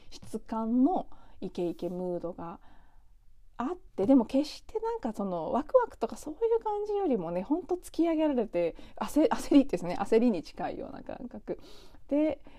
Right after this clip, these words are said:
動きがあって、そのこうぐわっと勢いよく来るものに飲まれて、ちょっとこう軸からブレたって感じですね。私は個人的な体験としては、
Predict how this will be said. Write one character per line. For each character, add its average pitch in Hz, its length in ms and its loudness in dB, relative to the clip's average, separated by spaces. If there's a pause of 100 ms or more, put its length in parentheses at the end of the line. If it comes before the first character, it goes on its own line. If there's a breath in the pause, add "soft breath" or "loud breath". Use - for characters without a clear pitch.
(200 loud breath)
動 202 260 -2
き 214 220 -8
が 190 320 -10
あ 196 160 -6
っ 185 80 -6 (380)
て、 196 320 0
そ - 280 -4
の 240 640 2
こ 196 560 -4
う - 40 -14
ぐ 208 100 -8
わ 233 160 -6
っ 247 60 -8 (180)
と 180 320 -2 (380 loud breath)
勢 - 240 -4 (120)
い 185 60 0
よ 180 100 2
く 185 120 -10
来 - 180 -4
る 170 160 0
も 180 160 -2
の 165 140 -4
に 190 160 -2
飲 175 260 -4
ま 208 180 -2
れ 175 160 0 (220)
て、 254 380 4
ち - 80 -6
ょ 214 80 0
っ - 40 -10 (140)
と - 100 -6
こ - 260 -4
う 160 60 -4
軸 175 300 -2
か - 160 -8
ら - 80 -10
ブ 190 160 0
レ 185 100 2
た 135 120 -8
っ - 20 -12
て - 140 -14
感 - 200 -14
じ - 80 -16
で - 100 -12
す - 100 -8
ね。 233 80 2
私 - 260 -4
は - 100 -10
個 165 140 -12
人 151 180 -12
的 - 200 -14
な - 100 -12
体 - 240 -14
験 - 220 -14
と - 100 -14
し - 100 -16
て - 120 -10
は、 - 140 -10